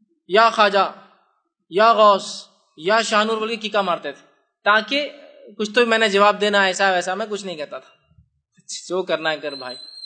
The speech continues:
تیری مدد کو اگر آنا ہوں گے تو آپ بھی جائیں گے۔" ہر روز ایک نیا پکارتے تھے، صرف اس لیے کہ یہ وابڑوں کو جلائیں گے اپن، یہ فلاں ہے۔ میرے بھائی، یہ جلن دنیا کی تھوڑی سی ہو سکتی ہے، آخرت میں آپ کیا کر رہے ہیں، ذرا سوچ، ذرا سوچ۔ اور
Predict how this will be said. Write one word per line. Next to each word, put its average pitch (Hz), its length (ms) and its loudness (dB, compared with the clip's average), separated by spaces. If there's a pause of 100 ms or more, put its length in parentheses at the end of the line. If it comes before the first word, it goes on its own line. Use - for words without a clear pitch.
(120)
تیری 175 160 0
مدد 160 280 2
کو 175 80 2
اگر 165 160 4
آنا 156 200 0
ہوں 156 100 -2
گے 156 80 -2
تو 151 80 0
آپ 139 100 0
بھی 143 80 -6
جائیں 131 180 -8
گے۔" 135 60 -14
ہر 208 140 4
روز 233 220 4
ایک 220 100 2
نیا 196 200 2
پکارتے 160 400 -6
تھے، - 100 -20 (400)
صرف 233 120 -2
اس 226 100 -2
لیے 254 160 0
کہ 254 100 -6
یہ 254 100 -2
وابڑوں 208 400 4
کو 214 100 -4
جلائیں 190 320 2
گے 196 80 0
اپن، 185 200 -6
یہ 180 100 -6
فلاں 156 260 -2
ہے۔ - 320 -18 (320)
میرے 160 180 -2
بھائی، 151 400 0 (340)
یہ 202 80 -4
جلن 202 360 0
دنیا 196 240 0
کی 262 120 -6
تھوڑی 220 240 -4
سی 226 100 -8
ہو 226 60 -6
سکتی 233 240 -14
ہے، 226 40 2
آخرت 220 440 -2
میں 262 100 -8
آپ 226 160 -10
کیا 185 260 -2
کر 220 80 -2
رہے 240 80 -4
ہیں، 240 80 -6
ذرا 226 140 -2
سوچ، 214 240 -10 (600)
ذرا 175 120 -4
سوچ۔ 214 240 -8 (520)
اور 262 200 6